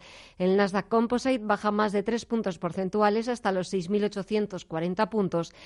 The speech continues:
y el S P quinientos retrocede un dos coma ocho por ciento hasta los dos mil quinientos sesenta y siete puntos. Ese es el tiempo real y ahora buscamos el análisis.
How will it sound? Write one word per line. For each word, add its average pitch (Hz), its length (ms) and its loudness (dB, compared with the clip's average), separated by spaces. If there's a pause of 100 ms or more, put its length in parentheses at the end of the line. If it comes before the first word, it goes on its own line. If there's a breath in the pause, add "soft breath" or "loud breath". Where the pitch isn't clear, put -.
(220 loud breath)
y 175 80 0
el 180 80 4
S 208 240 0
P 233 140 0
quinientos 208 460 2
retrocede 196 520 -2
un 208 160 0
dos 226 180 0
coma 190 220 -2
ocho 214 180 -4
por 170 140 -2
ciento 180 340 0
hasta 180 180 -2
los 156 180 -4
dos 160 180 -4
mil 208 180 0
quinientos 180 520 -2
sesenta 180 440 -4
y 151 60 -4
siete 156 320 -6
puntos. 190 240 2 (640 loud breath)
Ese 214 160 2
es 247 80 0
el 269 140 6
tiempo 269 280 6
real 277 280 8
y 285 40 4
ahora 233 160 6
buscamos 233 520 2
el 202 100 2
análisis. 180 720 2